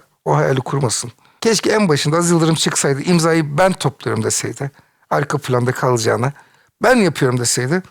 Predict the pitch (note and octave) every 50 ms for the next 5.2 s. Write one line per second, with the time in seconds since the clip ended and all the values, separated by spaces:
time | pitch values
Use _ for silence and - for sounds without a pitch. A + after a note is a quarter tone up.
0 | _ _ _ - G#3 G3+ G#3+ G#3+ G3 F#3+ F#3+ G#3 - _ _ - - A3+ G3 -
1 | - F#3 F3 E3 - - E3+ D#3+ D#3 D3 D3+ E3 D3 C#3 - D3+ D3+ D3+ - -
2 | B2+ A#2 A#2+ B2+ D#3+ E3 - - - - - - C#3+ C#3+ C3 E3 E3+ F3 - -
3 | D#3 C#3 C3+ C3+ B2+ B2+ B2+ C3 B2 - - A#2 - - A#2+ A2+ A2+ A2+ C3 D#3
4 | D#3 D#3 _ _ _ - - - - - - - _ _ _ _ _ - - -
5 | - - C#3+ -